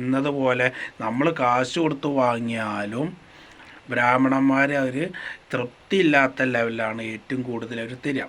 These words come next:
എന്നാൽ അവർ തൃപ്തിയിൽ തന്നാൽ അത് നല്ല ഇതുമാണ്. ഏ, ഹിന്ദു സമുദായത്തിൽ പറയുമ്പോൾ ബ്രാഹ്മണന്മാരാണ് ഏറ്റവും മുന്തിയ ആൾക്കാരാണ്. അവർ തങ്ങന്മാരന്മാരെയാണ്. അവർ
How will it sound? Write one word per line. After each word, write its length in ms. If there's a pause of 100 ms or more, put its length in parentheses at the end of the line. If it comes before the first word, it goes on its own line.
(160)
എന്നാൽ 180
അവർ 80 (140)
തൃപ്തിയിൽ 340 (140)
തന്നാൽ 280 (100)
അത് 180
നല്ല 160 (380)
ഇതുമാണ്. 360 (1120)
ഏ, 20 (640)
ഹിന്ദു 240
സമുദായത്തിൽ 600 (100)
പറയുമ്പോൾ 420 (100)
ബ്രാഹ്മണന്മാരാണ് 880 (140)
ഏറ്റവും 280 (560)
മുന്തിയ 420
ആൾക്കാരാണ്. 540 (640)
അവർ 120 (140)
തങ്ങന്മാരന്മാരെയാണ്. 960
അവർ 100